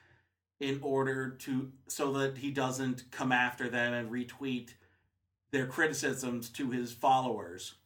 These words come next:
so that they can come after the reviewers for being critical of the, of his movie. And that's kind of an underlying thing with a lot of creative types, is that they're very sensitive about their work. Like,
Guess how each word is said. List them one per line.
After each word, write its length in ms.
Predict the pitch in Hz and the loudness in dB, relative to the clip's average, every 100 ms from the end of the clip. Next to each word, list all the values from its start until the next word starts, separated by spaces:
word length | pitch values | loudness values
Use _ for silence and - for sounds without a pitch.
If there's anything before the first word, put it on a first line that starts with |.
| - | -10
so 80 | 127 | -4
that 160 | 120 127 | -4 0
they 160 | 127 | -2
can 180 | 127 123 | -2 -8
come 180 | 127 120 | -4 -2
after 680 | 120 117 123 110 107 104 - 131 | -2 -2 -4 -2 -4 -8 -10 -8
the 100 | 113 | -6
reviewers 640 | 110 113 143 123 117 113 | -6 -2 0 0 -2 -4
for 180 | - 120 | -6 -4
being 300 | 123 123 127 | -2 -2 -2
critical 760 | 151 135 131 123 117 113 113 | 0 0 0 -2 0 0 0
of 240 | 120 107 113 | -2 -4 -2
the, 220 | 117 120 | -2 0
of 200 | 120 - | -4 -2
his 240 | 127 110 | -6 -4
movie. 480 | 117 110 101 - - _ _ _ _ _ _ _ _ _ _ _ _ _ _ | -6 -6 -8 -14 -18 _ _ _ _ _ _ _ _ _ _ _ _ _ _
And 560 | 156 170 170 170 156 135 - - - - - | 2 4 4 2 0 -6 -12 -20 -20 -12 0
that's 100 | 247 | 2
kind 180 | 302 269 | 6 6
of 60 | |
an 80 | 180 | 4
underlying 920 | 160 170 135 139 135 143 147 139 135 123 | 0 0 -2 -2 2 4 4 2 -2 -4
thing 480 | - 135 127 117 | -6 -4 -2 -4
with 340 | 113 117 113 135 | -2 -2 -2 -4
a 80 | 120 | -2
lot 300 | 127 127 120 | 4 4 4
of 100 | - | -2
creative 460 | 135 117 110 107 | -4 -2 -4 -8
types, 320 | - 113 104 | -6 -6 -6
is 120 | 113 113 | -10 -4
that 360 | 113 113 - - - _ _ _ 156 | -2 -2 -6 -18 -20 _ _ _ 2
they're 160 | 147 | 2
very 400 | 139 165 170 196 | 2 4 4 4
sensitive 520 | 160 165 160 156 143 | 4 2 2 0 0
about 320 | 123 131 123 131 | 0 2 2 2
their 180 | 123 | -2
work. 420 | 120 143 120 - - - - | 0 0 -2 -6 -20 -20 -8
Like, 300 | 120 117 117 | -2 -2 -4